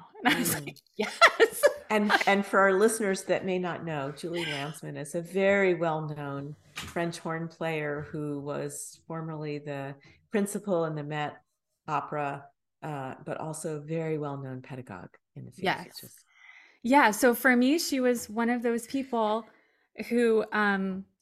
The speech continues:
Speaker 1: you know, I went and played with her, or played for her, um, at least once, um, and talked with her a few times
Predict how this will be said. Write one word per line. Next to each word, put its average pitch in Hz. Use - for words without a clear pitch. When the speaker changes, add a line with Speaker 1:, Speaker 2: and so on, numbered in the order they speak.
Speaker 1:
you 202
know, 185
I 180
went 190
and 202
played 214
with 233
her, 208
or 185
played 220
for 220
her, 190
um, 175
at 220
least 262
once, 185
um, 175
and 208
talked 233
with 202
her 175
a 170
few 175
times 165